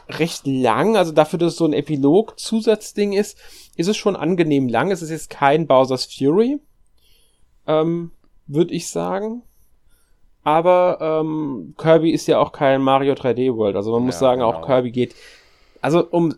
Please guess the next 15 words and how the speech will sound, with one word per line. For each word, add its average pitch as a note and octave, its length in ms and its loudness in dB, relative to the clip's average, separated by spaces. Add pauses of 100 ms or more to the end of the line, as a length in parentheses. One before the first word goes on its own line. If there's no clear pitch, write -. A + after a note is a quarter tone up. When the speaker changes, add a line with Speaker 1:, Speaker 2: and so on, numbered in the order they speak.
(120)
Speaker 1:
Kirby E3+ 320 4
einmalig D3+ 440 4
durchzuspielen, D3 360 -4
würd C#3+ 100 -2
ich - 80 -8
sagen, B2+ 240 0
braucht B2+ 320 0
man, C#3 180 -2
je C3 360 0
nachdem, D#3 640 -2
wie C#3+ 60 -4
stark C3+ 400 0
man's D3+ 180 -8
drauf D3 240 0
anlegt, C#3+ 640 -2